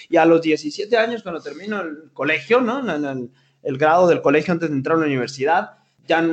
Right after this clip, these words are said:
ya no pensaba para nada, no tenía una mentalidad parecida a, en ningún sentido a la que tenía la mayoría de personas que estaban estudiando, ¿no? "¿Ahora qué carrera voy a seguir? ¿Y qué va a pasar después?". Con esa inocencia, para nada.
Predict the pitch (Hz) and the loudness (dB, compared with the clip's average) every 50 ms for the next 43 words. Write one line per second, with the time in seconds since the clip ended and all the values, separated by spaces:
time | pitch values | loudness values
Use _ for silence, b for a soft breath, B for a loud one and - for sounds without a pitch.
0 | 160 156 160 165 180 180 180 175 175 165 160 - 180 180 208 208 190 - - 165 | 0 0 0 0 2 0 0 0 -2 -4 -2 -2 0 2 4 4 2 2 -2 -2
1 | 156 147 143 143 160 180 196 190 190 185 185 185 175 180 180 180 170 160 156 165 | -2 -2 0 0 0 0 0 0 0 0 0 -2 -2 -2 0 0 0 0 0 0
2 | 147 139 147 160 170 - 185 160 151 143 - - 185 185 185 202 220 233 - 143 | 0 2 2 2 2 2 2 0 0 -2 -6 -6 -2 0 0 0 0 -2 -6 -10
3 | 139 127 - _ 143 147 135 135 127 135 139 139 139 139 143 185 196 180 196 170 | -12 -12 -16 _ -10 -8 -6 -4 -4 -2 -2 -2 -2 0 0 0 2 2 0 -2
4 | 175 208 196 180 190 214 190 147 156 147 143 131 - - - 127 123 151 175 180 | 0 2 2 4 4 2 2 2 2 2 2 0 -2 -6 -10 -8 -8 -4 -4 -2
5 | 170 165 151 131 - 151 139 135 131 127 131 147 160 170 165 - 180 - 170 165 | -2 -2 -4 -4 -4 -4 -4 -2 -2 -2 0 2 2 0 0 -2 -6 -12 -12 -14
6 | 165 143 - 131 135 156 151 151 156 143 - - 165 208 277 277 233 180 175 220 | -14 -14 -16 -8 -4 -2 0 0 0 -2 -4 -2 0 2 2 2 2 2 2 2
7 | 214 196 208 220 220 214 214 208 - 208 196 208 214 208 196 202 208 202 202 196 | 4 4 4 4 2 0 0 -4 -4 -4 -2 0 0 2 2 2 2 0 0 -2
8 | 196 180 170 160 208 240 247 247 233 226 B B B B - 165 160 - 208 214 | -4 -8 -6 -4 -4 -2 -2 -2 -4 -6 B B B B -10 -6 -4 0 0 0
9 | 214 196 202 180 202 196 202 190 175 160 - - _ 208 240 240 240 240 240 240 | 0 0 -2 -4 -4 -8 -6 -6 -6 -8 -8 -8 _ 0 2 4 4 4 2 0
10 | - B B B B B _ - 156 165 180 185 185 220 202 190 - 165 165 160 | -6 B B B B B _ -2 0 0 0 0 0 2 2 2 4 2 0 0
11 | 151 139 135 - 226 247 240 208 185 - 151 143 143 143 143 143 139 139 139 - | 0 -4 -2 0 0 2 2 0 -2 -4 -4 -4 -4 -2 -2 -2 0 0 0 0
12 | 254 254 170 127 113 - B | 2 2 2 2 0 -2 B